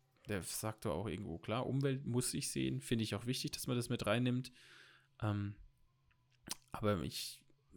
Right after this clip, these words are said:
sehe halt noch nicht, ähm, ob sich das mal jemand überlegt hat, wie viel, ähm, Zwischenbeutel ich dann eigentlich bei einer Umstellung dann verbrauche oder ob das mal jemand in einem Landkreis ausgerechnet hat. Aber das ist ja auch total schwierig, glaub ich, ne?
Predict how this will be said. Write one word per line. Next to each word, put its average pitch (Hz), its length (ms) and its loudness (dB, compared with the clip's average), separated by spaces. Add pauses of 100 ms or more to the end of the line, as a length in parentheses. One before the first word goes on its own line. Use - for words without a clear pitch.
(320)
sehe 120 280 2
halt 117 180 6
noch 113 120 2
nicht, - 420 -2 (680)
ähm, 107 320 -2
ob - 140 -8
sich 117 140 0
das - 160 -6
mal 113 80 2
jemand 110 260 4
überlegt 104 380 -2
hat, 110 160 0
wie 113 120 -2
viel, 113 360 -2 (460)
ähm, 101 220 0
Zwischenbeutel 110 680 4
ich 107 100 -2
dann 110 140 2
eigentlich 110 320 2
bei 110 80 4
einer 107 120 2
Umstellung 107 480 0
dann 101 180 -6
verbrauche 113 540 0
oder 101 160 -2
ob 101 100 -6
das - 160 -6
mal 110 100 -2
jemand 107 240 2
in 104 80 0
einem 104 120 0
Landkreis 110 400 -2
ausgerechnet 113 680 -2
hat. 101 60 -4
Aber 101 140 -6
das 104 120 -6
ist 110 160 -6
ja - 80 -8
auch - 140 -8
total - 340 -6
schwierig, 156 440 -2
glaub 98 240 0
ich, - 140 -2
ne? - 160 -2